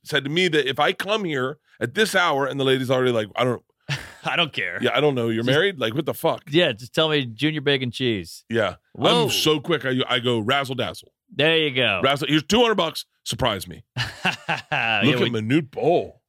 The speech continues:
Speaker 2: Woo-wee.
Speaker 1: Wonder if that's a double X L.
Speaker 2: Look at that.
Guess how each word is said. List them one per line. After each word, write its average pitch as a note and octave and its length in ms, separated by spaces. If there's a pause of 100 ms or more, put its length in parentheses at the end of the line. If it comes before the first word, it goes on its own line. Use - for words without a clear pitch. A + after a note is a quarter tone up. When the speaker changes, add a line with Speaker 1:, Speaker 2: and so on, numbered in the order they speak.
(120)
Speaker 2:
Woo-wee. B4+ 1200
Speaker 1:
Wonder A3+ 140
if A3+ 60
that's D#3+ 200
a B2+ 60
double G2+ 360
X - 220
L. - 320 (720)
Speaker 2:
Look C3+ 120
at C3 40
that. G#2+ 280